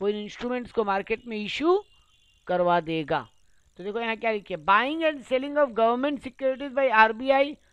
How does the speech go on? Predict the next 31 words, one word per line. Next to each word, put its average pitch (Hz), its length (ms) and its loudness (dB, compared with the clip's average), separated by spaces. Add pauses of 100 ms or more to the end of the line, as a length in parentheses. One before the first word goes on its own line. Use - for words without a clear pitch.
(220)
to 285 100 -4
financial 240 560 -4
institutions", 214 800 -8
मतलब 214 280 -2
banks। 175 380 -2 (1120)
"During 349 460 -2
inflation, 285 680 4 (600)
bank 285 360 6
will 311 320 -2
sell 359 160 10
securities 190 840 -4 (300)
and 220 240 -2
during 254 360 -4
depression, 240 560 -2
bank 208 300 2
will 262 220 -4
purchase।" 120 480 -4 (280)
जब 254 140 10
डिप्रेशन 294 600 8
है 180 240 2 (640)
तो 233 80 4
मार्केट 254 360 2
में 294 120 0
लोन 285 200 6
क्रिएट 311 380 2
करवाने 285 440 2
के 269 100 -8
लिए 277 120 0
आरबीआई 269 380 2
क्या 311 160 4
करेगा? 269 460 6